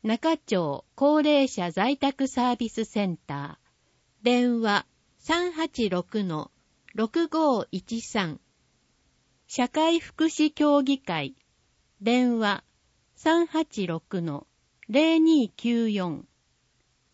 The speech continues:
緑樹園ケアセンター。電話、四六二の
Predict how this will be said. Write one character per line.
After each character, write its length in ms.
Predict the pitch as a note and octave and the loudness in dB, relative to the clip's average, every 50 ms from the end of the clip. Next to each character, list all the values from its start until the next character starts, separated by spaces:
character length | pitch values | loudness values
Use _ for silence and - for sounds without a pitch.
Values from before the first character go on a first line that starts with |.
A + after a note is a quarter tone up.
| _ _ _ - | _ _ _ -4
緑 380 | A3 A#3 A#3+ - - E4+ D#4 | -2 -2 -2 0 0 -2 -2
樹 180 | - D4+ D#4+ D#4 | 0 0 0 2
園 300 | C#4 A3 G3 F3 E3+ E3 | 2 0 0 -2 -4 -4
ケ 260 | - - G3+ A3 A#3+ | -4 -4 -2 0 0
ア 100 | C4 B3+ | 0 -2
セ 220 | - - B3+ B3 | -2 -2 -2 0
ン 100 | A3+ F#3+ | 0 -2
タ 440 | F3+ - _ D#3+ D3+ C#3+ C#3 C3+ - _ _ _ _ _ _ _ _ _ _ _ _ _ _ - | -4 -8 _ -10 -8 -8 -10 -12 -14 _ _ _ _ _ _ _ _ _ _ _ _ _ _ -4
ー。 40 | G3+ | 0
電 360 | A#3+ B3+ B3+ B3 A#3+ A3+ A3+ | 0 2 2 2 0 0 -2
話、 240 | G#3+ G3 F#3+ - - _ _ _ _ _ _ _ _ _ _ - | -2 -2 -2 -4 -8 _ _ _ _ _ _ _ _ _ _ 0
四 340 | B3+ D4+ E4 E4+ F4 E4+ | 2 4 4 4 4 4
六 320 | E4 E4 E4 - - A#3 G#3 | 2 2 0 -2 -2 -2 -2
二 220 | G3 G#3 G#3+ G3+ | 0 0 0 0
の 260 | F#3 E3 D3+ - - | -2 -2 -4 -6 -8